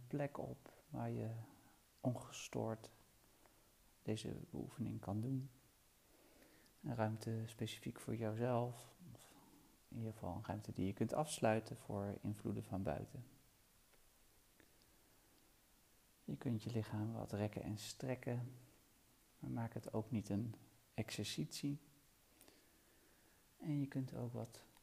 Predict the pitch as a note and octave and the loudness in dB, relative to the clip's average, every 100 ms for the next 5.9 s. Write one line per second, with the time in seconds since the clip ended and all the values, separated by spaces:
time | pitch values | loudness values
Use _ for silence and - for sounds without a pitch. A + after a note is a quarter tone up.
0 | - - - - B2 A#2+ A#2 - A2+ A2 | -20 -20 -14 -4 0 0 0 2 2 2
1 | A2+ G#2+ G#2 G#2 G#2+ - A2 - - - | 4 6 6 6 2 0 -4 -6 -18 -20
2 | - - - - - - - - - - | -20 -20 -20 -20 -20 -20 -20 -20 -20 -20
3 | - - - - - - - - - - | -20 -20 -20 -20 -20 -20 -20 -20 -20 -20
4 | - - D3+ C#3+ C#3 C#3 C3+ C3+ - D#3 | -14 2 4 4 6 4 4 0 4 6
5 | C#3 A2 G#2 G2 G#2 G2 G#2 - E2+ | 8 6 4 2 4 6 4 4 0